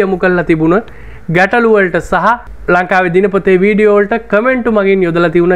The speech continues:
ගැටලු වලට පිළිතුරු. ඔබට තවත් ගැටලු තියෙනවා නම් වීඩියෝ එකට කමෙන්ට් කරන්න. ඒ වගේම මේ නොදන්න දේ ඔබේ යාළුවට ෂෙයා කරන්න කියන පුංචි ඉල්ලීමත් කරන ගමන් තවමත් ඔබ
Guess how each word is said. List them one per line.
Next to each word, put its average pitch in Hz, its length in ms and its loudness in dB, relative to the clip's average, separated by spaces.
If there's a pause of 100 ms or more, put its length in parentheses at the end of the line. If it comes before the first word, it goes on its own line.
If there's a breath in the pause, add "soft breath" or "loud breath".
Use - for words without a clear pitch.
ගැටලු 185 400 0
වලට 165 300 0
පිළිතුරු. 156 340 -2 (220 loud breath)
ඔබට 233 260 0 (100)
තවත් 185 340 0
ගැටලු 160 320 -2
තියෙනවා 165 280 2
නම් 190 240 -2
වීඩියෝ 156 320 0
එකට 151 160 -4
කමෙන්ට් 175 260 0
කරන්න. 202 240 0 (420 loud breath)
ඒ 220 120 4
වගේම 226 340 0 (380 loud breath)
මේ 269 180 2
නොදන්න 190 400 0
දේ 190 120 4 (160)
ඔබේ 175 260 2
යාළුවට 147 420 -2
ෂෙයා - 580 -2
කරන්න 208 360 -2
කියන 175 240 -2
පුංචි 165 300 2
ඉල්ලීමත් 160 460 0
කරන 180 280 2
ගමන් 220 260 2 (580 soft breath)
තවමත් 226 580 2
ඔබ 185 100 2